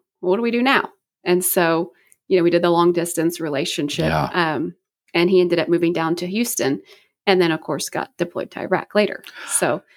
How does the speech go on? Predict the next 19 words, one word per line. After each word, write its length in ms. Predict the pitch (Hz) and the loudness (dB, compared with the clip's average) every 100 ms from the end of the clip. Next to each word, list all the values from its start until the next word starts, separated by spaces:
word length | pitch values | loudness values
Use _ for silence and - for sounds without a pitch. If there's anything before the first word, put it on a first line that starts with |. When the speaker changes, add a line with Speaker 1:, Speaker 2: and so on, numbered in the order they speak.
| _ - | _ 0
Speaker 1:
then 120 | 226 | 4
I 100 | 190 | 4
was 160 | 190 196 | 4 2
already 400 | 185 160 196 - | 2 0 -4 -8
stuck, 420 | - 247 147 - | 0 2 2 0
right? 300 | 160 160 - - | 2 2 0 -2
I 80 | |
was 80 | 175 | 2
Speaker 2:
Yeah. 60 | 190 | 4
Speaker 1:
already 180 | 180 175 | 2 2
hooked. 380 | 202 160 - - | 0 0 -4 -6
And 160 | - 196 | -2 0
so, 320 | - 202 175 - _ _ - | 0 2 0 -2 _ _ -6
Speaker 2:
<laughs> 380 | - - - 143 | -4 -2 -4 -2
Speaker 1:
um, 440 | 208 196 170 160 - _ _ _ | 2 2 0 -4 -8 _ _ _
he 140 | 220 233 | -4 -2
was 140 | 247 | 0
gone 320 | 190 185 233 | 2 2 2
for 300 | - 156 196 | -2 -2 -4